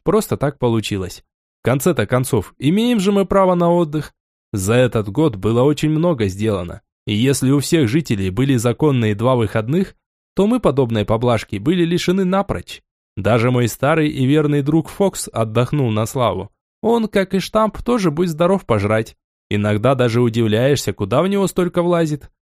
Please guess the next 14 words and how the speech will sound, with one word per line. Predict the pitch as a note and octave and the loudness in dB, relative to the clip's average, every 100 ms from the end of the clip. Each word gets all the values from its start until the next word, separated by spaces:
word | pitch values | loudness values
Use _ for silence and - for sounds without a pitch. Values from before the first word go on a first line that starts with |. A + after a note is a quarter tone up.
| - | -8
Но | G2 | -2
на | A2+ B2 | 0 0
этот | A2 G2+ | 0 -2
раз | B2 C#3 | 0 0
даже | G#2+ A2+ B2+ | 0 0 2
ему | F3 A3+ | 2 0
было | G3+ G3+ | 0 2
не | F3+ | 2
под | E3 E3 | 0 -2
силу | - F#3+ D3 | 0 0 0
справиться | - F#3+ F#3 B2+ G2+ | 0 0 0 -2 -6
с | |
количеством | - A#2+ C#3+ C3 - A#2+ | -4 -2 -2 -6 -4 -2
еды. | B2+ A#2+ F#2+ | -2 -2 -6